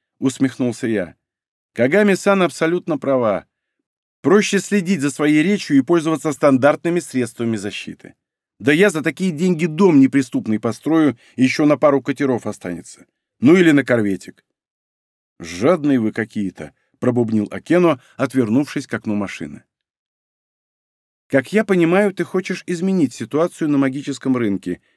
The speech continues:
не обратила на него внимания Кагами. «Уменьшить цены». «Хочу»,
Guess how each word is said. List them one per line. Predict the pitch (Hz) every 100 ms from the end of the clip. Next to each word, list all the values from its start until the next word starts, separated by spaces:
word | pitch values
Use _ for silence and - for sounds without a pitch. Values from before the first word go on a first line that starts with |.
| -
не | 127
обратила | 113 110 151 151
на | 117
него | 107 98 151
внимания | 113 110 101 104 101
Кагами. | 95 92 - - 64 _ _ _ _ _ _
«Уменьшить | 170 190 156 127 139 -
цены». | 117 78 64 _ _ _ _ _ _ _ _
«Хочу», | - 151 - 185 190